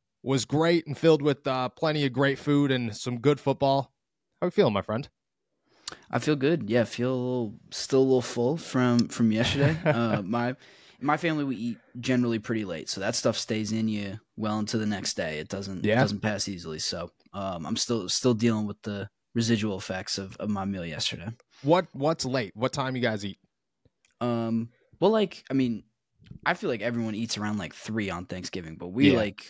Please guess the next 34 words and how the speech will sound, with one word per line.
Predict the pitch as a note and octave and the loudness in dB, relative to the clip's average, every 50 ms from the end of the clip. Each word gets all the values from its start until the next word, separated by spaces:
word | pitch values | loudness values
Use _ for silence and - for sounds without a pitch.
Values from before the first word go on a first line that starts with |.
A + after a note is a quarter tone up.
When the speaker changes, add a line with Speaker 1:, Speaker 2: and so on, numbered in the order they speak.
| - _ | -8 _
Speaker 2:
we | B2+ C#3+ | -4 -2
eat, | C#3+ D#3+ D3 A#2 G2+ | 0 0 0 -2 -2
like, | G2+ G2 - - - _ _ _ | -2 -6 -6 -10 -14 _ _ _
traditional | - - C#3 A#2 A#2 G#2+ - - G2+ G2+ | -2 2 2 2 2 0 -2 -2 -6 -6
dinner | G2 G2+ G2 F2 D#2 | -8 -8 -8 -8 -6
hour. | D2 C2+ C2 C2+ C#2 | -6 -6 -8 -8 -8
Like, | C#2 - - - | -8 -8 -10 -8
I | A#2 | -4
think | - A#2+ A2 | -4 -2 0
we | A2 G#2+ | 0 -2
ate | G#2 F#2+ | -2 -2
at | - - | -4 -4
seven | - - - G2+ G#2 A2 G#2+ G#2+ | -4 -4 -6 -6 -4 -2 -2 -2
or | G#2+ | -2
something | - A#2+ G2+ G2+ A2 | -2 -2 0 0 2
last | A2 G#2+ G#2+ A2 - | 2 2 0 0 0
night, | A2+ A2+ B2+ | 2 4 6
Speaker 1:
Oh, | E3 | 6
Speaker 2:
seven | F3 E3 C3+ G#2 G2+ | 8 6 6 4 0
thirty. | - - G#2 G#2 A2 A#2 A#2 - _ _ _ _ _ _ _ | -4 -2 -2 0 0 -2 -4 -8 _ _ _ _ _ _ _
Speaker 1:
seven's | - - - C#3 C3 C#3 B2+ B2+ A#2 G2 G2+ | -10 -6 -4 -2 0 0 2 0 0 0 0
late. | G2 G2+ G2 F2+ - - - | -2 -2 -4 -4 -6 -8 -4
Yeah, | G#2+ A2 G#2 F#2 | -2 0 0 0
you | F#2+ G2+ A2+ | 0 0 0
really | B2 B2+ A#2+ A2 G#2 | 2 2 2 2 0
have | G2 G2 F#2 | -2 -2 -2
no | F#2 G2+ G2 G2 G2+ | -2 -2 -2 -2 -2
time | - A2 G#2 G2+ F#2+ F#2 | -2 -2 -2 -2 -2 -4
to | F#2+ | -4
digest. | F2 F#2+ F2+ F2+ F2 G2+ G2 F#2 F#2 - - - - _ _ _ | -4 -4 -4 -4 -4 -4 -4 -4 -6 -8 -10 -16 -20 _ _ _
Do | - C3+ | -2 0
you | F3+ | 2
go | E3 F3+ E3 | 2 2 2
seconds? | C#3+ - - B2+ C#3 - A3 A#3 - - - | 2 0 -2 -2 -2 0 -2 -2 -2 -6 -14